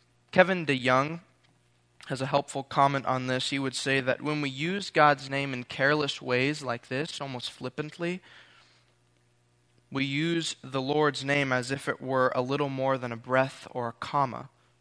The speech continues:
In essence, when we pray,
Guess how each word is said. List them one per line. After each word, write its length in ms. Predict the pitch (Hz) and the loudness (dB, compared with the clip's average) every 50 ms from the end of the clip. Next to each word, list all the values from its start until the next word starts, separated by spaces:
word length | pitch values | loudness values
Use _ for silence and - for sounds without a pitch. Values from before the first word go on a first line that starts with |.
| _ _ _ _ _ _ _ _ _ _ _ _ _ _ _ _ _ _ _ _ _ _ _ _ _ _ _ _ _ _ _ _ _ _ _ _ _ _ _ - | _ _ _ _ _ _ _ _ _ _ _ _ _ _ _ _ _ _ _ _ _ _ _ _ _ _ _ _ _ _ _ _ _ _ _ _ _ _ _ -2
In 100 | 131 127 | 2 4
essence, 480 | 135 143 139 - - 139 131 - - - | 4 4 2 0 -4 -6 -6 -8 -6 -4
when 180 | 139 139 147 | -4 -2 -2
we 120 | 151 151 143 | -2 -2 -4
pray, 580 | - - - - 180 165 147 131 127 123 123 | -6 -8 -4 2 4 4 4 4 4 0 -2